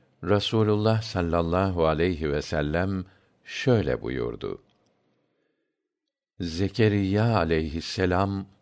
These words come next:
marangozdu. Yani o da elinin emeğinden yerdi."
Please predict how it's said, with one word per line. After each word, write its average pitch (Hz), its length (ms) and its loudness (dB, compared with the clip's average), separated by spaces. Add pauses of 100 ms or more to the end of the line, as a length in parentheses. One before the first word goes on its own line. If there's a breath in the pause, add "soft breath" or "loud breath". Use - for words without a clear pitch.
(160)
marangozdu. 69 1040 -2 (320)
Yani 85 580 0 (500 soft breath)
o 120 160 2
da 104 360 0 (160)
elinin 104 420 2
emeğinden 80 760 -2
yerdi." 57 600 -4